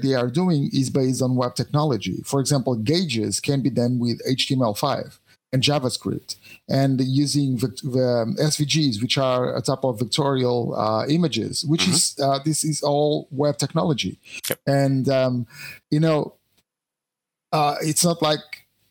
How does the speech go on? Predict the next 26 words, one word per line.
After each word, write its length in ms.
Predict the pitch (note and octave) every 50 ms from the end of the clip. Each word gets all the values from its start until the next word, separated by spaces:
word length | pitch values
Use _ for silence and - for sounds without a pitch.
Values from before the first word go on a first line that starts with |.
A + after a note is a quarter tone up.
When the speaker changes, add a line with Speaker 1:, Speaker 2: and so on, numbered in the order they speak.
| _ - D3+
Speaker 1:
someone 380 | D3 - F3 D#3+ D#3 D#3 D#3 D3
that 280 | D3+ D3+ D3 - -
knows 640 | - C#3+ C#3 C3+ C#3 C#3 C#3 C#3+ C#3+ C#3+ C#3 A#2+ B2
web 200 | A#2+ C#3+ C3+ A#2
development 640 | B2+ A#2 B2+ B2+ C3 C3+ - - C#3 C#3 C3+ B2
will 160 | C3 C3+ C3
know, 720 | B2+ B2+ B2+ B2+ B2+ B2+ B2+ B2 B2 B2+ A#2+ - F#3+ G#3+ - -
um, 540 | A#2 A2 A2+ A2+ A2+ A2+ A#2 A#2+ A#2+ A#2+ A#2
this 220 | A2+ C3 B2 - -
workflow, 800 | C3 C#3 C#3+ - - - C#3+ C#3 C#3+ C#3+ D3 D3+ E3 F#3+ A#3 - -
uh, 120 | C3+ B2+ -
instantly. 640 | D3 D3+ C#3+ - E3 D#3 D3 - F3+ G3+ A3 A3+ - _ _ _ - _ _ _ - - _ _ _ _ -
But 280 | D3+ D3+ D3+ D3+ - - -
if 260 | - D3 D3+ - - D#3
you 140 | D3+ D3
have 240 | C#3 D3+ D#3+ E3 E3
a 60 | E3+ D#3
front-end 420 | - - D#3 D3 - D3 C#3 C3+
developer 640 | B2+ B2+ A2+ B2 A#2 A2+ B2 A#2 - B2 B2 B2+ C3
and 180 | C3+ C3 C3 C3
you 60 | B2+
just 400 | A2 C3 C#3+ C#3+ - - - -
teach 240 | D3+ C#3+ - - -
him 200 | C3+ C3 B2+ B2
the 60 | B2+
workflow, 760 | A#2 A2+ A#2+ B2 - - - C3+ B2+ B2+ B2 B2 B2 - -